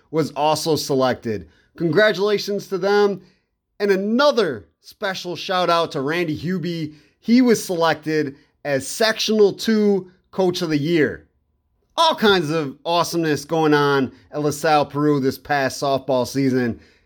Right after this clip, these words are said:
and hopefully it continues as they move forward. It's summer, it's hot outside, it's the perfect time to get some things done on your home, whether it's a roof, whether it's indoors, whether it's a shed,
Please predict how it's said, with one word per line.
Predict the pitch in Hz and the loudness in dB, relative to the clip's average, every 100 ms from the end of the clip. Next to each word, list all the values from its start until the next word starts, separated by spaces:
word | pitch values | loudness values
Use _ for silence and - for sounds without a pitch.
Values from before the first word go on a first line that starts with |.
| _ _ | _ _
and | 143 139 | -2 2
hopefully | 156 151 131 143 135 | 2 2 0 0 0
it | 135 120 | -4 -2
continues | 135 120 147 135 127 113 - _ _ _ | -2 0 0 2 0 -4 -10 _ _ _
as | 139 135 | -4 -2
they | 104 127 | 0 0
move | 120 110 | 0 -4
forward. | - 139 131 101 78 _ _ _ _ _ _ | 0 2 2 -2 -8 _ _ _ _ _ _
It's | 185 185 | 0 0
summer, | - 247 247 240 226 226 _ _ | 0 2 4 2 0 -4 _ _
it's | 240 262 | -10 -10
hot | 208 233 | -6 -6
outside, | 220 226 202 233 220 220 208 185 _ _ _ _ | -2 -2 -2 2 4 4 0 -4 _ _ _ _
it's | 320 311 - | -2 -2 2
the | 214 | 2
perfect | 185 175 160 - | 2 0 -2 -2
time | 180 170 | -2 -2
to | |
get | 147 156 | -2 -4
some | 160 147 | -2 -4
things | 160 156 131 | -2 -2 -2
done | 104 143 151 151 147 - _ | 0 4 4 4 -2 -10 _
on | 147 147 | -2 0
your | 131 | 0
home, | 131 160 131 95 80 | 0 0 0 -2 -8
whether | 117 131 143 | -4 0 0
it's | 139 | 0
a | 135 | 0
roof, | 135 196 208 196 _ _ | 2 2 2 -4 _ _
whether | - 143 147 | -8 -2 0
it's | 139 135 - | 0 -2 -2
indoors, | 175 147 170 202 202 196 190 | 0 2 4 4 4 -2 -6
whether | 131 143 143 135 | -6 -6 -4 -4
it's | 127 - | -4 -6
a | 104 | -12
shed, | - - 220 214 208 | -12 -2 2 4 2